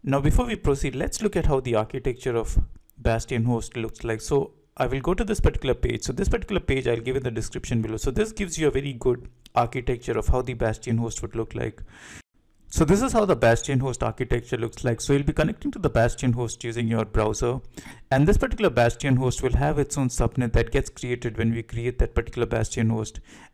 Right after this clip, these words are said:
And this particular Bastion host will internally connect to the Azure virtual machine that we've created.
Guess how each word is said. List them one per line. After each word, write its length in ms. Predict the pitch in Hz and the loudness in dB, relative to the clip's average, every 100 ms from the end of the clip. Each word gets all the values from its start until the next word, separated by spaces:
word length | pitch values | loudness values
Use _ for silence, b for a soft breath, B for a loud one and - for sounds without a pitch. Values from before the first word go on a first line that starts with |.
| - | 0
And 240 | 131 123 | 2 6
this 160 | 196 202 | 4 4
particular 400 | 208 196 180 151 | 2 0 2 2
Bastion 480 | 123 117 - 131 123 | 4 2 0 0 0
host 260 | 127 - | 0 -2
will 120 | 127 - | -4 0
internally 560 | 127 123 139 151 147 | 0 2 2 0 -4
connect 380 | - 127 127 123 | -2 -2 -2 -4
to 80 | 123 | -6
the 200 | 117 - | -6 -4
Azure 280 | 113 117 120 | -4 -2 -2
virtual 340 | 117 113 123 | -2 -2 -2
machine 300 | 120 - 120 | -2 -2 -2
that 160 | 110 - | -2 -2
we've 180 | 110 | -4
created. 560 | - 113 117 117 110 - | -6 -6 -4 -4 -4 -8